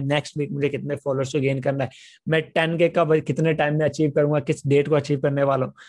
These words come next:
तो basically ये एक, अ, प्रूवन मेथड है। अगर आपने ये कहीं सुना हुआ कि अगर आप गोल्स को लिख देते हो तो definitely वो पूरे होते हैं।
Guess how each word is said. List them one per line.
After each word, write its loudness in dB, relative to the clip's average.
तो 2
basically 4
ये 6
एक, 4
अ, 4
प्रूवन 4
मेथड 2
है। 4
अगर 4
आपने 2
ये 6
कहीं 0
सुना -2
हुआ 2
कि -2
अगर 2
आप 0
गोल्स -4
को -2
लिख 0
देते 0
हो -2
तो -2
definitely -2
वो 0
पूरे 4
होते 4
हैं। -2